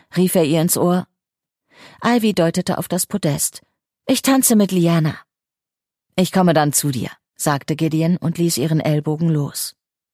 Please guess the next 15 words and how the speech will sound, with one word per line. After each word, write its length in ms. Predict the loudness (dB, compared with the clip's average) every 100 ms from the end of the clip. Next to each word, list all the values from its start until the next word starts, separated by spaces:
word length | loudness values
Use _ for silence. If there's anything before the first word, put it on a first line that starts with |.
| _ _ _ _ _ _ _ -20 -20 -20 -20 -20 -6
Ivy 400 | 0 2 2 0 0
holte 240 | 0 0
sich 200 | -2 -2
an 80 | 0
der 100 | 2
Bar 280 | 2 0 2
einen 220 | 2 2
Drink 360 | 0 0 -2 -4 -12 -2
und 200 | 0 2
drängte 300 | 2 2 0
sich 220 | -4 -4
durch 140 | -6
die 120 | -4
schwitzende 500 | -4 -4 -2 0 2
Menschenmenge. 760 | 2 2 0 -2 -2 -2 -4 -6